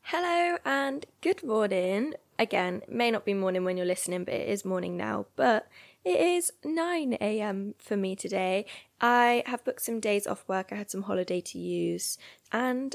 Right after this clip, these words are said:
I have my Christmas party tonight. It is my first Christmas party in about two years. Mm, two years?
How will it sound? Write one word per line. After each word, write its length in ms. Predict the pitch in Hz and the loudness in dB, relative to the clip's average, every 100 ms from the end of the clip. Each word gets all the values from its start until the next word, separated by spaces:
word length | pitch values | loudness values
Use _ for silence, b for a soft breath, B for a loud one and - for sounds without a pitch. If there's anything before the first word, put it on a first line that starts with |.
| - | -2
I 180 | 349 381 | 2 2
have 180 | 370 | 0
my 80 | 359 | -4
Christmas 460 | - 330 349 339 - | -2 -2 0 -4 -4
party 380 | 330 320 - 311 | -2 0 0 -4
tonight. 440 | - 302 320 427 - B B | -2 0 0 -2 -6 B B
It 160 | - 254 | 2 6
is 380 | 247 247 247 - - | 8 6 4 -2 -2
my 400 | 247 233 233 - - | 0 2 2 0 -6
first 580 | - 254 262 269 - - | 4 6 6 4 -2 -10
Christmas 360 | - 247 214 202 | -4 -4 -4 -8
party 560 | 190 185 - 202 190 - | -8 -8 -6 -4 -4 0
in 460 | 190 185 190 185 - | 0 0 0 -2 -4
about 320 | - 185 - _ | -4 -4 -6 _
two 180 | - 214 | -8 -6
years. 760 | 196 185 190 - - 180 - - B B B _ _ _ _ _ _ _ | -6 -2 2 2 0 -2 -4 -6 B B B _ _ _ _ _ _ _
Mm, 600 | 285 311 311 311 302 302 302 _ _ _ _ - - - | -8 -8 -10 -12 -14 -16 _ _ _ _ _ -20 -18 -8
two 160 | 381 | -6
years? 640 | 392 381 392 440 453 - | -4 -4 -4 -4 -6 -8